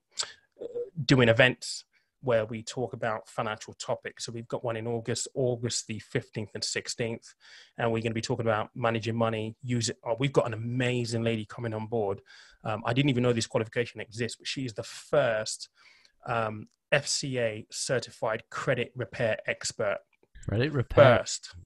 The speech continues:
Speaker 1: So if anybody's looking to repair their credit, wants to improve their credit, she's the lady to go to. She's speaking on day one. We're gonna be talking about investing in the stock market, investing in,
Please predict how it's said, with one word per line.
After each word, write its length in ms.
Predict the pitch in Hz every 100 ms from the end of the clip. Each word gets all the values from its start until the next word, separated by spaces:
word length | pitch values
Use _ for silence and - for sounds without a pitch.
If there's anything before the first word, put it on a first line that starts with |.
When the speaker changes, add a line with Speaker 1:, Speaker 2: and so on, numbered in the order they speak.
| - - 104 107 - - - -
Speaker 1:
So 120 | -
if 160 | 123 135
anybody's 380 | 160 156 143 127
looking 240 | 139 135
to 100 | 135
repair 420 | 120 - - 131
their 220 | 120 120
credit, 500 | 117 - 147 113 120
wants 200 | 131 117
to 100 | -
improve 280 | 117 135 131
their 120 | 123
credit, 400 | 120 - 113 110 -
she's 460 | - - 143 135 120
the 120 | 120
lady 260 | 120 113 110
to 100 | 117
go 200 | 120 117
to. 200 | - 113
She's 240 | - 120
speaking 520 | - 120 117 117 107 - - - -
on 200 | 117 113
day 180 | 110
one. 380 | 107 120 120 120 - - -
We're 80 |
gonna 120 | 127 120
be 60 |
talking 280 | 117 127 120
about 200 | 113 113
investing 360 | 113 120 - 110
in 20 |
the 60 |
stock 200 | - - -
market, 320 | 120 120 120
investing 400 | 123 117 110 107
in, 80 | 104